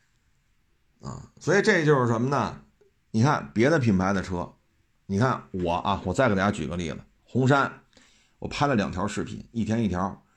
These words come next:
我把这车缺点说了很多，我就指着卖这台车挣钱呢，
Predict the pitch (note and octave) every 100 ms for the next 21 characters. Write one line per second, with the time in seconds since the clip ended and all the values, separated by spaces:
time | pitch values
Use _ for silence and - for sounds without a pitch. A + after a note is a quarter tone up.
0 | _ _ A#2+ C3 B2 A#2+ C#3+ C#3+ - -
1 | C#3 F2+ E2+ B2 G#2+ - - F2+ F#2 _
2 | _ _ _ _ G#2 B2+ C3 A3+ F3 G2
3 | F#2+ C3+ D#3+ B2 A2 B2+ C#3+ B2 F#2 F2
4 | F#2+ A#2+